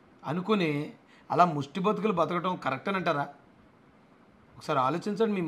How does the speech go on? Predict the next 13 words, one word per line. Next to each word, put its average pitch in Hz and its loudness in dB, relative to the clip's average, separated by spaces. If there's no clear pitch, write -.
మనస్సాక్షిని 190 -2
అడగండి. 175 -6
అది 185 4
తప్ప 220 8
ఇంక 240 2
జగన్ 226 6
చేసిన 233 2
ఏమన్నా 208 8
గొప్ప 160 2
కార్యక్రమాలు 240 8
ఏమైనా 233 8
ఉన్నాయి 233 10
రాష్ట్రానికి? 208 2